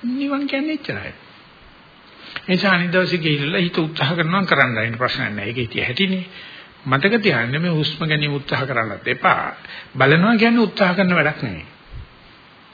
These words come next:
හුස්ම දිහා හුස්ම පේන්නේ නැත්තම් නෑ. ඒකට අර ඉස්සලා මේ උපාසකම්ම කිව්වා ඉඳගෙන ඉන්න හැටි පෙනේනේ. නැත්තම් මොනවා හරි දෙයකින්.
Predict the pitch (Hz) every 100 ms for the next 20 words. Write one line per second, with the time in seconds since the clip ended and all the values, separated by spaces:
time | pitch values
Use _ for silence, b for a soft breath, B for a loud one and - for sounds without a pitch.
0 | - - - - - - - - - -
1 | - - - 135 175 165 131 110 196 254
2 | 254 302 349 349 403 381 - - - -
3 | - - B B - 160 190 175 156 -
4 | 165 147 151 147 139 - - - - -
5 | - - - 156 139 139 139 135 143 135
6 | 127 135 131 127 131 135 170 165 185 214
7 | 226 220 220 185 - - - 110 107 98
8 | 101 135 175 170 196 196 185 190